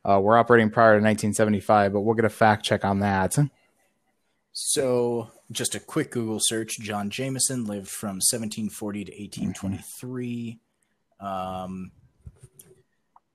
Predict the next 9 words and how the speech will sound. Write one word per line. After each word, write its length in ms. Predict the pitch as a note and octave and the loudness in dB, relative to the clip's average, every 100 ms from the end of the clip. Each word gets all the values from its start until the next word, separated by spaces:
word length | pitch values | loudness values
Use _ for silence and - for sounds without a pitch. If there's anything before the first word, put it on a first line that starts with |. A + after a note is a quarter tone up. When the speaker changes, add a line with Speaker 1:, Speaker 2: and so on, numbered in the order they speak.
| _ | _
Speaker 2:
he 80 | _ | _
started 520 | - - C3 A#2+ A#2+ | -8 -4 -2 -2 -2
a 140 | A#2 A2 | -4 -6
distillery 480 | G#2 - A#2 G#2+ G#2+ | -4 -4 -4 -4 -4
in 160 | G2+ F#2+ | -6 -6
Dublin 500 | G#2+ G2+ G#2+ G#2+ G#2 | -6 -6 -6 -6 -8
in 300 | G2+ G2 F#2+ | -10 -12 -6
seventeen 600 | - G#2 G2 - G2+ F2 - | -4 -4 -8 -12 -14 -14 -12
eighty. 580 | B2 A#2+ A2+ A2+ A2+ A2+ | -8 -8 -8 -10 -12 -14